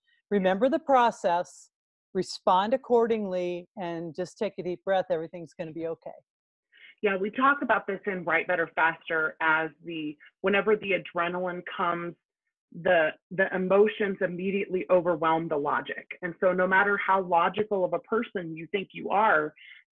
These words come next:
Speaker 2: you're going to be overwhelmed by emotions when adrenaline spikes. That's why we have adrenaline. It's literally the purpose, the biological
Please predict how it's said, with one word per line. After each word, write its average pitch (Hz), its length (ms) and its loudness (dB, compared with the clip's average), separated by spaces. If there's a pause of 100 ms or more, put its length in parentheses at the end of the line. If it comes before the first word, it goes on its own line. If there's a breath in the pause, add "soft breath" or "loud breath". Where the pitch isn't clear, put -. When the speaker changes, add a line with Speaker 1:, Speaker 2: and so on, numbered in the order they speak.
Speaker 2:
you're 202 340 0
going 208 380 2
to 202 140 -8
be 196 80 0
overwhelmed 175 640 0
by 165 140 0
emotions 170 600 0
when 165 220 -2
adrenaline 160 640 -4
spikes. 156 340 0
That's 160 160 -2 (180)
why 156 280 4 (100)
we 147 180 -14
have 135 180 -2
adrenaline. 143 440 -4 (320)
It's - 160 -12
literally 185 480 2
the - 80 -14 (100)
purpose, 95 280 -4 (100)
the - 80 -8
biological 151 600 -2